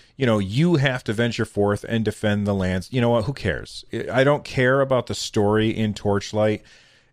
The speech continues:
It's about gameplay. It's about fast-paced, dungeon-crawling, uh,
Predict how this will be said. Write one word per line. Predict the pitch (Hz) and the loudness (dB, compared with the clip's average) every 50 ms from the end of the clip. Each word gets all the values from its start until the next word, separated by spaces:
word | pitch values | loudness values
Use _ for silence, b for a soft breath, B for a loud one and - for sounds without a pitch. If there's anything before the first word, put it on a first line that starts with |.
| _ - | _ -4
It's | 131 127 - - | -4 -2 -2 0
about | 113 113 110 101 - 98 87 | 2 2 2 2 0 -4 -6
gameplay. | - 104 104 104 110 110 110 - - - 87 78 67 60 60 - b b b - | -2 0 2 2 2 2 0 0 -2 -2 -2 -2 -2 -4 -8 -12 b b b -6
It's | - 110 - 131 | -6 -4 -2 -2
about | 123 123 120 117 113 - - | 0 2 2 2 2 0 -2
fast-paced, | - - - - - 120 113 113 113 120 - - - - - - - 117 110 107 107 104 - - - 92 87 92 | -8 -16 -10 -2 0 2 2 4 2 0 -2 -4 -10 -10 -8 -4 -2 0 2 2 2 0 -2 -6 -12 -10 -2 0
dungeon-crawling, | 110 110 117 117 107 - 120 120 117 110 - - 113 110 110 110 107 110 107 107 107 104 101 b b b b b b b - - | 2 2 2 0 0 0 0 0 0 -2 0 2 2 4 4 4 4 2 2 2 0 -2 -4 b b b b b b b -6 -2
uh, | 92 98 95 95 | 0 0 0 0